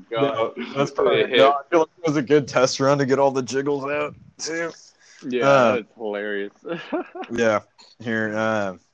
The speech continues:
Speaker 2: whenever you're ready, we can take it from the top again.
Speaker 1: All right, yeah. Um,
Speaker 2: <coughs>
Speaker 1: let's see. I'm just trying to think what, like, thinking what's, like, the best intro to kinda roll into it smoothly. So
Speaker 2: I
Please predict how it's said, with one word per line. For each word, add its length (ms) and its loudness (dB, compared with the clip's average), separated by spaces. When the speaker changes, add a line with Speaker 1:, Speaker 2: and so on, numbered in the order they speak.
Speaker 2:
whenever 380 -4
you're 140 0
ready, 240 2
we 100 -4
can 80 -8
take 180 -6
it 80 -6
from 120 -14
the 80 -10
top 320 -6
again. 280 -10
Speaker 1:
All 80 0
right, 260 -2
yeah. 380 -4
Um, 520 -10
Speaker 2:
<coughs> 800 2
Speaker 1:
let's 220 -16
see. 100 -4
I'm 160 -2
just 140 -14
trying 180 0
to 100 -2
think 260 -4
what, 320 2
like, 440 -2
thinking 200 -8
what's, 240 -10
like, 180 -8
the 200 -8
best 360 -4
intro 460 -4
to 100 -8
kinda 320 -6
roll 340 2
into 340 -6
it 160 -2
smoothly. 640 -4
So 360 -2
Speaker 2:
I 260 6